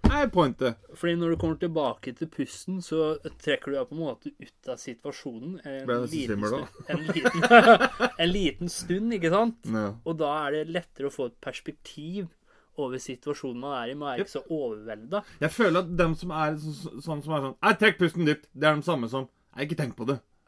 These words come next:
Speaker 2: Ja.
Speaker 1: Det, det er samme folka, liksom.
Speaker 2: Men hvis du forklarer noe av det jeg sitter og sier nå, så er jeg sånn, <laughs> «Haha, det der er bare sånn der, eh, naturmedisin og jåleri.»
Speaker 1: Ja, men det, det som er, hva skal jeg si, jeg er jo veldig sånn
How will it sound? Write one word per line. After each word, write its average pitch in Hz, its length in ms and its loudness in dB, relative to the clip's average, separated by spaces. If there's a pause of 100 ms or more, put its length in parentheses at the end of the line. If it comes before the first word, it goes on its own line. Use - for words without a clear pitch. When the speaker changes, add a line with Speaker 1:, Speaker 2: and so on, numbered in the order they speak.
Speaker 2:
Ja. 127 180 -2 (180)
Speaker 1:
Det, 156 160 -2
det 147 80 4
er 139 40 0
samme 180 240 0
folka, 113 300 -2
liksom. 156 220 -4 (720)
Speaker 2:
Men 185 320 2
hvis 180 160 0
du 170 80 -6
forklarer 151 480 2
noe 160 180 -2
av 147 60 -8
det 143 80 0
jeg 143 160 -2
sitter 131 300 -8
og - 20 -6
sier 147 160 -2
nå, 143 160 -6
så 156 80 0
er 139 60 2
jeg 143 80 -2
sånn, - 180 -6
<laughs> - 80 -10
«Haha, 180 360 4 (120)
det 131 140 -10
der 123 180 -2
er 143 220 -4
bare 135 580 -2
sånn 127 240 -4
der, 120 240 -2
eh, 127 320 0
naturmedisin 117 920 -8
og 139 100 -2
jåleri.» 135 400 2 (760)
Speaker 1:
Ja, 107 100 -6
men 131 120 -2
det, 127 80 -2 (100)
det 113 140 2 (100)
som 131 240 -10
er, 113 300 -4 (720)
hva 110 140 -6
skal 123 160 -8
jeg - 20 -4
si, 95 160 -4
jeg 113 160 -2
er 117 160 0
jo 117 140 0
veldig 127 180 0
sånn 107 220 -2